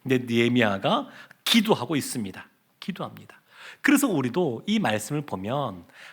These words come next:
"아, 내 마음에 다급함이 있고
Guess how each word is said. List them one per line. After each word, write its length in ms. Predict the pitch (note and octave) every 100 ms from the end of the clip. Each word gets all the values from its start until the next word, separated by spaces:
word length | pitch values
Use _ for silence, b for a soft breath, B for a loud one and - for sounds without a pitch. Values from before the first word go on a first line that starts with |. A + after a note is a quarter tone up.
| -
"아, 600 | - F#2 G#2+ A#2+ G#2+ F#2 F#2+
내 240 | A#2 D#3
마음에 640 | C3+ F#2 F#2 A2+ D#3+ G2+ B B B -
다급함이 640 | - - F#3 F#3+ F#3+ F3+
있고 500 | A2 - - A2 A2